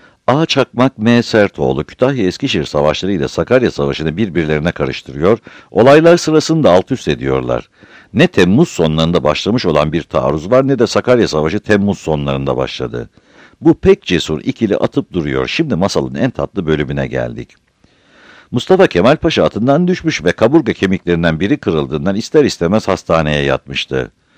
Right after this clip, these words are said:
Bundan sonra da ordunun başında yalnız kaldım. Halbuki bu sırada Mustafa Kemal Paşa'ya şiddetle muhtaç bulunuyordum. Ama ne yapabilirdim?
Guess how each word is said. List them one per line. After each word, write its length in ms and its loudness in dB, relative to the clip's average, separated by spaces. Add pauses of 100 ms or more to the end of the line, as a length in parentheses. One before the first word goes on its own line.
(240)
Bundan 300 0
sonra 260 -2
da 60 2
ordunun 420 2
başında 380 -2
yalnız 400 0
kaldım. 480 -4 (280)
Halbuki 420 0
bu 80 -2
sırada 280 0
Mustafa 380 -2
Kemal 300 0
Paşa'ya 300 -4
şiddetle 480 -2
muhtaç 460 0
bulunuyordum. 680 -6
Ama 240 -2
ne 100 -2
yapabilirdim? 760 -2